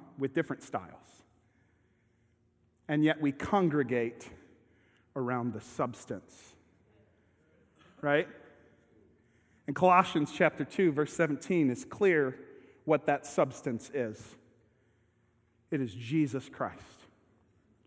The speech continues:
And all the other stuff, boy, that's nothing but shadows.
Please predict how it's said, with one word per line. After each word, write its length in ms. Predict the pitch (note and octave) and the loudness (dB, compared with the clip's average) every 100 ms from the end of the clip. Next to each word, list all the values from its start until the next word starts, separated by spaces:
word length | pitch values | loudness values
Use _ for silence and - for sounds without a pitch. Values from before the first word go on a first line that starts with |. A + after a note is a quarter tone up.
| _ _ | _ _
And 80 | C#3+ | 2
all 160 | D#3 F#3 | 4 8
the 100 | F#3 | 8
other 180 | F#3+ G3 | 6 4
stuff, 520 | - G#3+ A3+ - - - - - _ _ _ _ _ _ _ _ | 2 2 2 0 -16 -20 -20 -20 _ _ _ _ _ _ _ _
boy, 220 | D3+ D3 | 0 2
that's 260 | C3 B2+ - | 2 -2 -6
nothing 760 | C3 D3 E3 - G3 F3+ F#3 F3 - - - - | -4 -2 -2 -4 -4 -2 -4 -6 -12 -20 -20 -10
but 220 | B2 B2 | -8 -8
shadows. 480 | - - C#3+ A#2 F#2 | -10 -6 -4 -4 -8